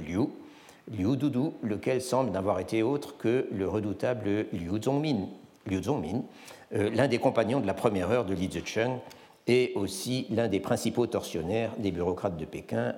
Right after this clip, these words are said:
lors de l'épisode, euh, auquel j'ai déjà fait allusion.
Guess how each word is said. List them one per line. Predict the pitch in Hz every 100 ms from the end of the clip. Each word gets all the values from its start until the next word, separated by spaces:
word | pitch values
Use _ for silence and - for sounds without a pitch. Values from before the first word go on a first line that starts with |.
| 104
lors | 98 101
de | 90
l'épisode, | 82 82 80 95 113 - - - - - -
euh, | 101 92 92 90 92 -
auquel | 95 87 107
j'ai | 92
déjà | 85 90
fait | 87 107
allusion. | 87 78 82